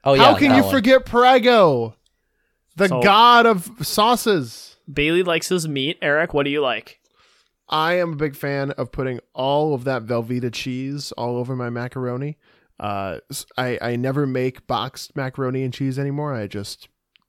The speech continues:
Speaker 2: make it myself with Velveeta. So much better.
Speaker 3: You know, I actually started doing that too, and I really like that. It's 'cause you can,
Speaker 2: Yeah.
Speaker 3: like, make it in whatever portion size you want to, and you can kinda
Speaker 2: Mm-hmm.
Speaker 3: modify the recipe however you want and use whatever noodles.
Speaker 2: And then you don't get that powdery cheese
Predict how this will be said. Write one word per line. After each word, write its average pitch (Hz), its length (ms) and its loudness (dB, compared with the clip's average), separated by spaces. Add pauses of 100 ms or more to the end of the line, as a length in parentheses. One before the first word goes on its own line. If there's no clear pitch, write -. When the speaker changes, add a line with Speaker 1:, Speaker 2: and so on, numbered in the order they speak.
(140)
Speaker 2:
make 117 240 -10
it 123 80 -10
myself 117 400 -10
with 123 140 -14
Velveeta. 131 460 -6
So - 340 -12
much 78 180 -16
better. - 300 -18 (420)
Speaker 3:
You 185 100 -6
know, 226 100 0
I 226 120 0
actually 262 240 -4
started 135 320 -2
doing 113 220 -2
that 104 140 -10
too, 151 160 -4
and 123 100 -4
I 117 40 -2
really 139 200 0
like 127 240 -2
that. 95 220 -10 (120)
It's 113 300 -8
'cause 139 180 -6
you 147 60 -6
can, 135 140 -6
Speaker 2:
Yeah. - 40 -6
Speaker 3:
like, 117 140 -2
make 120 180 -4
it 131 80 -4
in 117 120 -8
whatever 110 260 -4
portion 113 420 -6
size 107 320 -6
you 113 120 -8
want 101 200 -10
to, 139 220 -6
and 123 160 -10
you 104 80 -10
can 104 300 -12 (360)
kinda 117 200 -8
Speaker 2:
Mm-hmm. 107 40 -6
Speaker 3:
modify 107 440 -4
the 104 100 -4
recipe 101 460 -8
however 101 340 -10
you 101 140 -10
want 104 260 -10
and 98 160 -16
use 101 200 -14
whatever 101 240 -10
noodles. 104 540 -8 (360)
Speaker 2:
And 170 120 -2
then 196 120 -4
you 190 80 -4
don't 185 180 -4
get 190 220 -8
that 151 340 -2 (140)
powdery 127 760 -4
cheese 113 600 -12